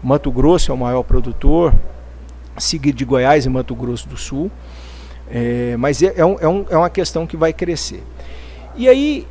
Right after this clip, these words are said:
e, e aí as empresas procuraram, com crises, políticas econômicas desastrosas que nós tivemos aí, segurar o preço da gasolina, uma série de coisas, o, o setor teve que começar também a pensar pra dentro. Falou: "Olha, eu tenho que ser mais eficiente.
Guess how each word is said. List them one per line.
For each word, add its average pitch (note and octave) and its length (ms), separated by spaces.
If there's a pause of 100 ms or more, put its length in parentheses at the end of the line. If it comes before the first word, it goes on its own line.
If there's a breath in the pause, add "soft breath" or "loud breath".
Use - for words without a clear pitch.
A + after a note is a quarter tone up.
e, G#3 240
e A3+ 140
aí C4+ 140
as C4 120
empresas A#3 460
procuraram, G3+ 800 (200)
com G#3+ 140
crises, F#3 580
políticas - 540
econômicas D3 640
desastrosas C#3+ 880
que - 120
nós C3 180
tivemos A#2+ 460
aí, D3+ 520
segurar D3+ 460
o C#3 60
preço D3+ 280
da D3+ 60
gasolina, C3+ 540
uma B2+ 100
série B2+ 220
de A#2+ 80
coisas, E3+ 280
o, - 260
o A3+ 40
setor A#3 340
teve A#3 220
que - 80
começar A3 400
também G#3 260
a A#3 60
pensar A3+ 480
pra - 220
dentro. G3+ 280
Falou: G3 140
"Olha, D3+ 40
eu C#3 40
tenho G#3 140
que G3+ 60
ser A3 120
mais G#3 180
eficiente. F#3+ 680